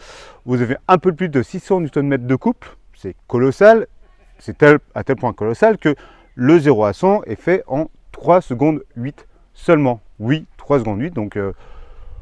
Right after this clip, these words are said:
en gros, quand vous roulez avec ça, il y a, allez, quasiment aucune chance d'avoir une voiture plus rapide que, euh, que, que celle-ci, euh,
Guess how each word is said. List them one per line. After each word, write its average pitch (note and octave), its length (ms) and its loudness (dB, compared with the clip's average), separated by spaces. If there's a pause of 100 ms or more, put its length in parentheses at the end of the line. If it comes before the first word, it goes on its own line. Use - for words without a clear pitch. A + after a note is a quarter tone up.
(320)
en D#3 140 4
gros, E3+ 500 10
quand C#3+ 180 2
vous A#2+ 140 -4
roulez E3 220 4
avec C#3+ 240 4
ça, D3 420 8
il A#2 80 -10
y A2 100 0
a, B2+ 160 4 (1200)
allez, A2+ 200 -8
quasiment B2+ 600 0
aucune D3 340 -2
chance D3+ 260 -2
d'avoir A#2+ 180 -2
une A#2 80 -2
voiture A#2+ 260 -2
plus - 160 -10
rapide A#2 320 -2 (180)
que, C3+ 120 -2
euh, A2 400 0 (100)
que, A#2+ 400 -6
que C#3+ 100 -10
celle-ci, C#3 560 -12
euh, G#2 400 -6